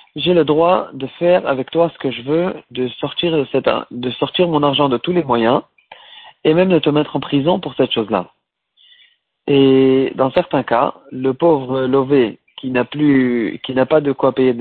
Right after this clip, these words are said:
euh, qui n'avait, qui n'a pas réussi à payer la, la dette, il s'est retrouvé dans cette situation dans laquelle le malvé maintenant, il est intéressé de le mettre en prison pour le forcer à payer.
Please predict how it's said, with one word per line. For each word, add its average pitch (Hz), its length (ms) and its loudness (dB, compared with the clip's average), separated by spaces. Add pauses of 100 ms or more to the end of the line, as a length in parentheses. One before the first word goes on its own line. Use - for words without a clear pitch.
(140)
euh, 98 400 -6 (220)
qui - 80 -14
n'avait, 123 360 0
qui - 120 -10
n'a 131 100 0
pas 170 140 2
réussi 151 300 0
à 135 80 2
payer 135 340 0
la, 107 260 -4
la 107 220 -6
dette, 156 320 2 (800)
il - 140 -8
s'est 156 120 0
retrouvé 196 720 0 (840)
dans 151 180 -2
cette 165 180 -2
situation 151 800 -2 (140)
dans 135 80 -2
laquelle 143 360 2
le 165 100 0
malvé 131 280 0
maintenant, 151 300 -2
il 156 100 0
est 139 40 2
intéressé 127 440 -2
de 151 60 0
le 143 40 0
mettre 131 220 -2
en 127 40 -2
prison 143 440 -4 (480)
pour 151 140 2
le 143 60 2
forcer 156 280 -2
à 165 80 4
payer. 127 380 0